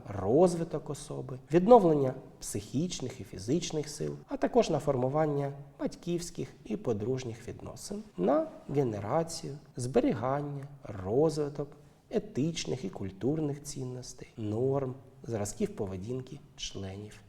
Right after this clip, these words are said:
сім'ї. Сімейне дозвілля виконує рекреативну функцію родини, тобто має за свою мету відновлення і підтримку здоров'я, задоволення різних духовних потреб. Сімейні туристи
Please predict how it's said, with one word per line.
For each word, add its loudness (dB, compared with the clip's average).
сім'ї. -12
Сімейне 2
дозвілля -2
виконує 0
рекреативну -2
функцію -6
родини, -2
тобто 4
має 2
за -2
свою 0
мету 2
відновлення 4
і -2
підтримку -2
здоров'я, -2
задоволення 0
різних -8
духовних -6
потреб. -8
Сімейні -4
туристи -4